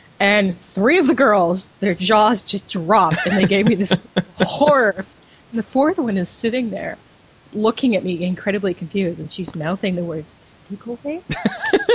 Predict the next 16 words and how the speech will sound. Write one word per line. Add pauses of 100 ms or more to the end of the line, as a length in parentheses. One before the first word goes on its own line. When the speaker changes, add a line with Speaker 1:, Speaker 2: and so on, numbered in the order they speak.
(1120)
Speaker 1:
And
I
look
over
at
the
judges,
and
then
one
judge
just
slams
his
head
against